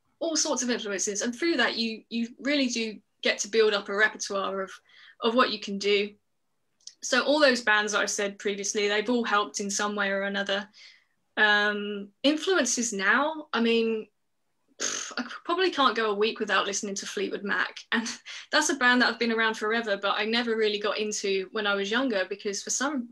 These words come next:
reason, no one ever told me about them. So it was only about five years ago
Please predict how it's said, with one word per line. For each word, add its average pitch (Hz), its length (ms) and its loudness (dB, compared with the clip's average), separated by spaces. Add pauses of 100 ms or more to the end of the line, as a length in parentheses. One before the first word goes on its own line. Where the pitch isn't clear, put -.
(120)
reason, 208 460 -4
no 233 140 -4
one 226 140 -4
ever 233 200 -4 (180)
told 277 260 -4
me 180 120 -2
about 170 340 -6
them. 175 240 -10 (440)
So 214 120 -8
it 220 40 0
was 220 100 0
only 277 180 2
about 202 280 2
five 220 300 0
years 220 260 0
ago 196 340 -2